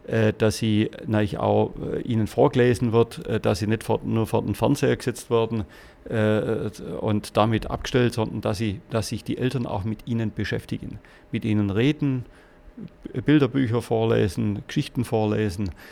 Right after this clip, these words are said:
Und, äh, das ist ein ganz entscheidender Ver-, äh, entscheidende Voraussetzung. Das, das Sprechen und dann das anknüpfende Lesen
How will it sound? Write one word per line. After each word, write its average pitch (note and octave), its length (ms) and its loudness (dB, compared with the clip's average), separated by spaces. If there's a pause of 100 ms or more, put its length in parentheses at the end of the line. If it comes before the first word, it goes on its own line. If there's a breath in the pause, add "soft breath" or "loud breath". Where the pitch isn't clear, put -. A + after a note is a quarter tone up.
(340 loud breath)
Und, G#2+ 540 2
äh, G#2+ 180 4 (240)
das A#2+ 240 0 (220)
ist G#2 160 -2
ein A2+ 60 2
ganz A2+ 360 0 (160)
entscheidender A2+ 500 2
Ver-, G#2 300 0
äh, - 180 -6
entscheidende A2+ 460 0
Voraussetzung. A2 580 -2
Das, G#2 220 -6
das G#2+ 160 -4
Sprechen C#3 560 0
und A2+ 180 -2
dann A2 200 0
das - 340 -4
anknüpfende A2+ 640 -2
Lesen B2 500 4